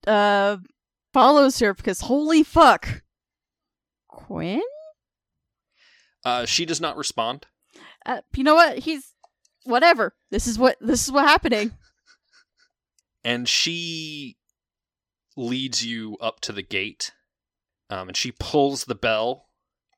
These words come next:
Speaker 2: and the, uh, you know, doorman comes out of his little thing. Uh, is it? It's an elderly human. Um,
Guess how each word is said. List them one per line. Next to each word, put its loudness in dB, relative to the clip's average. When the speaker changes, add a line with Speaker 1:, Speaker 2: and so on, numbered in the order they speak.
Speaker 2:
and -10
the, -12
uh, -10
you -10
know, -10
doorman 0
comes -6
out -2
of -8
his -12
little -8
thing. -8
Uh, -6
is -8
it? -10
It's -10
an -12
elderly -6
human. -10
Um, -10